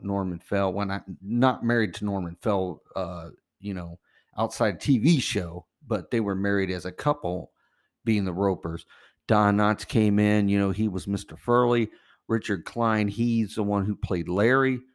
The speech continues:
That was Jack's best friend. And Ann Wedgeworth, I believe she played, um,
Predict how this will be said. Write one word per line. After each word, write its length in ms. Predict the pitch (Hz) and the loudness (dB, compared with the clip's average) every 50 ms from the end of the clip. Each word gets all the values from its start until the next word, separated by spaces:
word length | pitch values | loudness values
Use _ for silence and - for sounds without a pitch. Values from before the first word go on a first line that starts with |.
| _ _ _ _ _ | _ _ _ _ _
That 140 | - 101 87 | -4 -4 -4
was 100 | 82 90 | -4 -8
Jack's 360 | - - 98 95 92 90 - | -8 -4 -4 -4 -4 -4 -8
best 320 | - - 98 87 90 - - | -10 -8 -8 -8 -8 -8 -12
friend. 460 | - - 117 120 123 127 123 120 120 - _ | -8 -6 -4 -2 -2 -2 -2 -4 -6 -8 _
And 300 | - 110 110 110 113 113 - - _ | -2 0 2 2 2 2 0 -4 _
Ann 340 | - 127 139 143 151 143 117 | -4 -2 0 0 0 0 2
Wedgeworth, 520 | 104 117 120 120 104 98 90 98 95 - - | 4 4 4 2 0 -2 -2 -2 -2 -4 -4
I 100 | - 110 | -2 -2
believe 340 | 107 - 139 151 254 294 262 | -2 0 0 0 0 0 -2
she 240 | - - - 240 214 | -4 -6 -4 -6 -6
played, 540 | - - - 160 147 131 113 107 104 92 - - - | -6 -6 -4 -2 0 0 2 0 0 0 -4 -6 -6
um, 560 | 113 110 110 104 95 92 92 87 85 80 | -4 -2 -2 -2 -2 -2 -2 -4 -6 -8